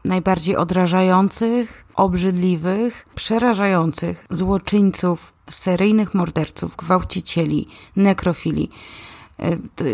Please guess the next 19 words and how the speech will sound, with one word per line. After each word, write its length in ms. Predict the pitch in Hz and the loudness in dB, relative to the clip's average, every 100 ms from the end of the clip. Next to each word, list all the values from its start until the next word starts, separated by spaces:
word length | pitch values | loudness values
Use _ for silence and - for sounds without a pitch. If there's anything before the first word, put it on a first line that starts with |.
| - | -4
to 100 | 214 | -2
jest 400 | 220 - - - - _ | -2 -4 -10 -18 -20 _
coś 240 | - 240 | 0 2
niesamowitego, 800 | 277 247 269 269 240 240 156 160 | 4 4 4 4 2 -2 -2 -2
że 140 | 156 175 | -2 -2
szukamy 640 | - - 240 226 202 202 - _ _ | -4 0 2 4 4 2 -4 _ _
takich 320 | 185 - 175 | -6 -4 -8
historii 640 | - 190 175 - 175 170 - | -2 -2 -2 2 2 2 -2
gdzieś 240 | - 160 | -6 -6
tam 200 | 180 165 | -4 -4
poza 260 | 180 165 165 | -2 -2 -2
granicami 520 | 160 165 160 165 160 | 0 0 0 0 0
naszego 340 | 156 - 156 | 0 -2 -6
kraju, 380 | - 156 87 - - - - - - | -4 -2 -2 -2 -10 -20 -20 -20 -8
a 180 | - - - | -2 -2 2
u 140 | 202 | 4
nas, 380 | 160 151 - - | 4 2 -4 -8
i 100 | 196 | -4
to 260 | 208 208 | 0 0